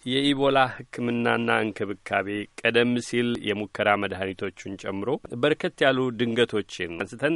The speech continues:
ተወያይተናል። የአገሮቹን የሕክምና አቅርቦት አቅምና የወረርሽኙን ስርጭት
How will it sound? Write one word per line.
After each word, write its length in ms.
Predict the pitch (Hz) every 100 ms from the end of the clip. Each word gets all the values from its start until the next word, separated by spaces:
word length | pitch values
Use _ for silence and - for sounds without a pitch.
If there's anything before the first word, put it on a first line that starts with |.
| 151
ተወያይተናል። 720 | - 104 101 98 92 82 82 - - -
የአገሮቹን 680 | - 147 175 190 180 - 180
የሕክምና 500 | 156 143 - 135 131 127
አቅርቦት 540 | 120 - 123 123 123 -
አቅምና 540 | 117 113 - 117 107 101 95
የወረርሽኙን 800 | 95 113 120 117 - 123 127 127
ስርጭት 600 | 120 - 120 - 139 147